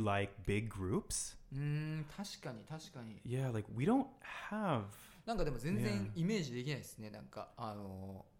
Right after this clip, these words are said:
Speaker 2: グループで活動してる洋楽のところって、特に女性だと、まあ、いるんだと思いますけど、
Speaker 1: Like,
Speaker 2: 出てこないですね。
Speaker 1: uh,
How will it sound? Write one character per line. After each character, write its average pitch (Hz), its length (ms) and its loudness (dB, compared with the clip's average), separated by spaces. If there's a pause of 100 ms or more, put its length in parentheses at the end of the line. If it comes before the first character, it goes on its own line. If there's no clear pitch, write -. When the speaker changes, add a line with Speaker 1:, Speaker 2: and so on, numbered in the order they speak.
(360)
Speaker 2:
グ 147 80 0
ル 208 120 4
ー - 40 4
プ 139 100 -6
で 107 100 -4
活 - 280 -12
動 117 140 -6
し - 60 -8
て 120 100 -8
る 107 100 -6
洋 120 160 -2
楽 120 200 -4
の 113 100 -8
と 110 100 -16
こ 107 220 -10
ろ 95 40 -6
っ - 20 -14 (140)
て、 98 180 -14 (160)
特 170 180 -6
に 110 120 -8
女 120 160 -10
性 185 240 -4
だ 180 120 -2
と、 165 300 -6 (400)
ま 165 120 -2
あ、 139 40 -2
い 151 60 4
る 190 80 4
ん 185 60 2
だ 135 80 0
と 110 80 -8
思 110 100 -6
い 123 40 -4
ま 127 100 -6
す - 80 -14
け - 80 -16
ど、 - 200 -12 (420)
Speaker 1:
Like, 123 160 2 (200)
Speaker 2:
出 190 80 0
て - 60 -2
こ 139 80 -2
な 131 60 -2
い - 40 -4
で - 60 -10
す - 100 -14
ね。 - 80 -14
Speaker 1:
uh, - 40 -16